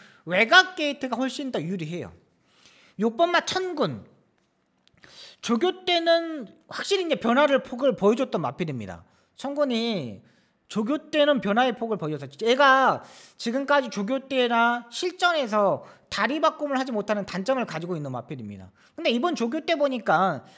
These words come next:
다리 바꿈을 일단 하더라고요. 다리 바꿈을 하고, 뭐 여기 뭐 장초열 기수까지. 또 장초열 기수가 최근 들어서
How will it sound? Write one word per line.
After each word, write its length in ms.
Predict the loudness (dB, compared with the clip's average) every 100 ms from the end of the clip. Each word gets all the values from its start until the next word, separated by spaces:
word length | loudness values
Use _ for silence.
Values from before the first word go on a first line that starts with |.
| _
다리 320 | -6 -2 2
바꿈을 420 | 2 0 0 -2 -2
일단 220 | -2 -2
하더라고요. 640 | -2 0 0 -2 -8 -18 _ _ _ _ _
다리 220 | -8 -4
바꿈을 340 | -4 -6 -8 -8
하고, 500 | -6 -4 -4 -6 -16 _ -20 -20 -20 -20 _ -6
뭐 100 | -2
여기 180 | 0
뭐 120 | 0 0
장초열 480 | 0 0 0 0
기수까지. 520 | -2 -6 -6 -6 -8 -16 _ _ _ _ _ _ _ _
또 80 | -8
장초열 420 | -4 -2 -2 -4
기수가 500 | -4 -2 -2 -2 -6
최근 340 | -6 -4 -4
들어서 640 | -4 -4 -2 -2 -2 -6